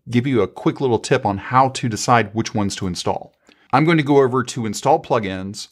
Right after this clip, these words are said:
and search for S three. Now, the plugin that I installed explicitly was the CloudBees S three Cache plugin. That's the specific implementation to use S three.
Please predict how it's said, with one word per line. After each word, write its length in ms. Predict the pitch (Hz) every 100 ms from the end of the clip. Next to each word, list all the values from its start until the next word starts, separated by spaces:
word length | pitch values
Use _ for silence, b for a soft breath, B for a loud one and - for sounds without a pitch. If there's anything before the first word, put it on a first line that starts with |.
| _
and 160 | 113 101
search 340 | - 113 -
for 480 | - 131 120 113 - -
S 340 | 123 123 -
three. 440 | - 117 107 - _ -
Now, 180 | 113 113
the 340 | 110 104 - _ _ -
plugin 380 | - 196 220 180
that 120 | 151
I 40 |
installed 440 | 139 123 139 131 113
explicitly 880 | - - - 208 233 - 101 95 113
was 260 | - 104 -
the 80 |
CloudBees 580 | - - 156 151 156 139 -
S 240 | 131 127
three 220 | 143 135
Cache 420 | 127 - 113 107 -
plugin. 480 | - 151 95 - - - _
That's 340 | - 110 127 -
the 240 | 131 117
specific 540 | 113 - 107 156 165 160
implementation 720 | 151 151 - 101 196 104 104
to 160 | -
use 420 | 107 113 98 95 -
S 280 | 104 - -
three. 340 | 147 98 -